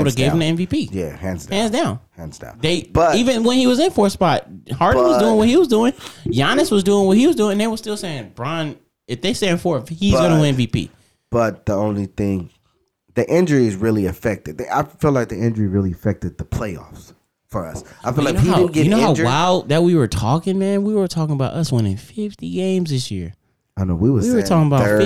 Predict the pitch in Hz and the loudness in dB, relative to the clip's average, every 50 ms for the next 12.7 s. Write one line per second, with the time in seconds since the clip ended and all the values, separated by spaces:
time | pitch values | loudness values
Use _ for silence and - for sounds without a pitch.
0 | 220 220 214 214 214 214 214 214 208 - _ _ _ _ _ _ _ _ _ _ | 4 2 2 0 -2 -2 -2 -2 -4 -8 _ _ _ _ _ _ _ _ _ _
1 | 185 180 196 196 196 175 156 131 120 - 196 190 175 175 139 135 127 - 151 156 | -8 -2 0 0 2 2 0 -2 -2 -4 -4 -4 -2 -2 -2 -2 0 0 2 2
2 | 180 196 - 185 190 180 170 170 254 311 349 403 381 330 - - 285 339 427 - | 4 4 4 4 4 4 4 4 4 2 2 2 0 0 0 0 0 0 2 2
3 | - 330 - - 185 190 180 175 170 165 - - 131 123 123 139 156 170 160 151 | 2 4 4 4 4 2 4 4 2 2 2 0 0 0 2 2 4 4 2 2
4 | - 381 381 123 117 110 - - - 254 - - - 359 392 403 403 - 453 480 | 0 0 0 2 2 2 0 -2 -4 -14 -12 -4 2 2 4 4 2 2 2 0
5 | 508 480 - - - - 254 - - - 120 131 135 - 147 131 123 107 92 101 | 0 0 -4 -6 -6 -6 -6 -8 -4 0 0 0 2 2 2 2 2 2 2 2
6 | 110 107 98 90 - - _ _ _ - 123 123 113 101 101 95 - - 107 98 | 2 2 0 -2 -4 -10 _ _ _ -2 0 0 0 0 -2 -4 -2 -4 -4 -4
7 | 87 85 95 90 85 85 82 - - 87 80 - 107 95 - 92 - - 214 202 | -2 -4 -4 -4 -4 -6 -8 -10 -12 -12 -6 -4 -6 -4 -4 -6 -6 -4 -4 -4
8 | 180 175 175 175 165 151 156 175 - 185 190 - _ 185 175 170 185 180 185 190 | -2 -2 -2 -4 -4 -6 -8 -8 -8 -10 -10 -10 _ -16 -12 -10 -8 -8 -6 -6
9 | 190 185 165 151 135 120 101 92 85 76 78 80 80 82 82 80 - _ _ _ | -6 -4 -2 -2 -2 -2 -2 -4 -6 -6 -4 -4 -4 -4 -6 -6 -10 _ _ _
10 | - 226 233 240 226 - - 226 208 233 233 233 233 226 208 170 165 202 247 240 | -10 -8 -6 -6 -6 -8 -10 -6 -6 -4 -4 -2 -2 0 -2 -2 -2 -2 -4 -2
11 | 208 226 226 226 233 247 247 226 233 - 262 262 262 269 247 220 156 117 123 - | -2 -2 0 0 0 0 0 -2 0 0 2 2 2 2 2 -2 -4 -4 -8 -10
12 | - - - - - - - _ _ - - - 82 80 | -14 -20 -20 -20 -20 -20 -20 _ _ -20 -20 -20 -20 -20